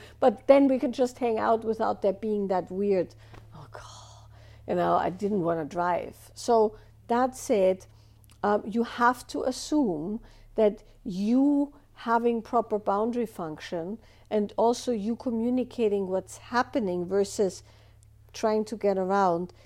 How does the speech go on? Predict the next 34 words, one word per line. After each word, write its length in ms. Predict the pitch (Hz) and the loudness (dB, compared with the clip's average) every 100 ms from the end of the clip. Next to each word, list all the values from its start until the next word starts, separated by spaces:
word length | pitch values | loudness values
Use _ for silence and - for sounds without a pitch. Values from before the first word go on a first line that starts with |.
| - - | -20 -8
grows 520 | 202 208 220 240 214 | 2 4 6 4 0
the 120 | 214 | 0
other 180 | 196 196 | 2 2
person 440 | 196 220 196 - - | -2 -4 -4 -6 -6
up 260 | - - - | -8 -8 -14
too, 320 | - 277 - | -6 -4 -4
so 180 | - - - | -6 -8 -8
to 120 | 190 | -10
speak. 580 | 190 - - - - - - - - - - - - | -10 -12 -12 -12 -16 -20 -20 -20 -20 -20 -20 -20 -2
And 160 | 233 - | -2 0
if 200 | 240 - | -4 -2
not, 580 | 254 302 392 - 220 - | -2 0 0 -2 -4 -6
and 200 | 214 208 | -4 -2
they 220 | 208 214 214 | 4 4 4
push 480 | - - 339 - | -4 -4 -4 -2
and 180 | 247 208 | -2 -2
push 340 | - 339 - 240 | -4 -4 -4 -4
and 220 | 202 - | -6 -2
bully 280 | 277 294 254 | 0 2 2
you 160 | 202 | 2
and 160 | 185 185 | 0 -2
manipulate 840 | 196 220 277 - 277 165 - - | -2 -2 -2 -2 -2 -2 -6 -10
you, 300 | - - 277 - _ _ | -12 -12 -12 -16 _ _
like 200 | - 185 | -6 -2
I 60 | 160 | -2
was 160 | 160 | -4
saying 400 | - 202 180 170 | -4 -2 -2 -4
earlier 380 | 151 151 156 135 | -4 -2 -2 -4
with 240 | - 170 | -6 -10
this 240 | - 143 - - - - - | -12 -12 -16 -20 -20 -20 -6
one 180 | 185 160 | -2 -2
acquaintance 580 | - 208 214 220 170 | -2 -2 -2 -4 -4
of 160 | 165 147 | -6 -6
mine, 280 | 165 147 | -6 -6